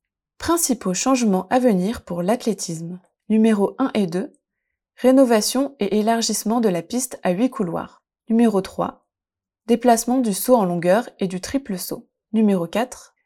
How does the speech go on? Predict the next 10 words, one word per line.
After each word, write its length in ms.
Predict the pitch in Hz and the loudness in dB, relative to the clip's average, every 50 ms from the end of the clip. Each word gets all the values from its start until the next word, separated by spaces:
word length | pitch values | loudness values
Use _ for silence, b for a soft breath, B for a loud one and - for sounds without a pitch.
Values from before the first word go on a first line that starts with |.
| _ _ _ | _ _ _
déplacement 540 | - 208 208 220 220 226 220 - 233 254 269 | -4 -2 2 4 4 4 4 2 0 0 0
du 140 | 240 208 185 | 0 0 0
saut 160 | - - 262 | 2 4 6
à 80 | 233 190 | 6 6
la 100 | 175 170 | 2 0
perche 400 | - - 196 226 240 - - - - | -2 -2 -2 -2 -2 -4 -6 -6 -6
et 80 | 196 190 | -8 -6
création 420 | - - 190 175 175 - 247 262 | -6 -4 -4 -4 -4 -2 -2 -2
d'une 280 | 247 214 196 180 175 165 | -2 -2 -2 -4 -4 -2
demi-lune. 600 | 180 214 226 220 196 180 180 170 170 185 185 | -2 -2 -2 -2 -2 -4 -4 -8 -8 -10 -12